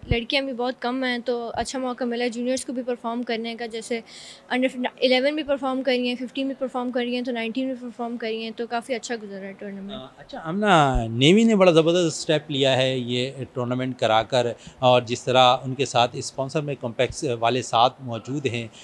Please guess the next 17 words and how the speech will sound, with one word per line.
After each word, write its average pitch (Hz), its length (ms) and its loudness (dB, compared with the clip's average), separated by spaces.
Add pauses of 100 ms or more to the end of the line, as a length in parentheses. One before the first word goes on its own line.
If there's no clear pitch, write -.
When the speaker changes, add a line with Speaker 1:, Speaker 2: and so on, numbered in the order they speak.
(160)
Speaker 2:
तो 185 140 2
समझती 165 360 -6
है 170 60 2
स्पॉन्सर 175 420 -2
ने 214 140 -4
भी 185 100 0
बड़ा 156 180 4
अहम 151 320 2
रोल 151 220 0
किया 139 220 2
है 139 80 2
इस - 120 -8
टूर्नामेंट 131 380 -6
को 135 80 0
ऑर्गेनाइज 110 400 -2
करने 110 300 -8
में? 107 180 -12